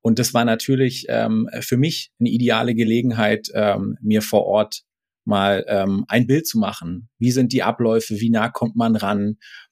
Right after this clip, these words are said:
Auf was, auf was wird geachtet? Welche Spieler, ähm, sind vielleicht die, die wirklich, äh, die Hosen anhaben? Wen sieht man wieder lächeln nach einem Trainerwechsel?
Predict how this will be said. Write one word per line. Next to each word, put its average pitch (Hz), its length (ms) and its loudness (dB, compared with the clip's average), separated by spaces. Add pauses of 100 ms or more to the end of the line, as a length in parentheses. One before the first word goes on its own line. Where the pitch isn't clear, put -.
(120)
Auf - 220 2
was, - 320 0
auf 113 160 2
was 120 240 2
wird 131 180 2
geachtet? 117 840 -2 (200)
Welche 131 460 2
Spieler, 143 840 0
ähm, 123 480 2 (240)
sind 131 280 0
vielleicht 127 500 0
die, 131 240 2
die 123 180 -4
wirklich, 143 560 0
äh, 127 160 2
die 120 140 -2
Hosen 131 300 0
anhaben? 117 720 0
Wen 143 180 2
sieht 160 180 -2
man 143 200 2
wieder 147 180 2
lächeln 131 380 2
nach 123 180 0
einem 131 120 0
Trainerwechsel? 120 840 0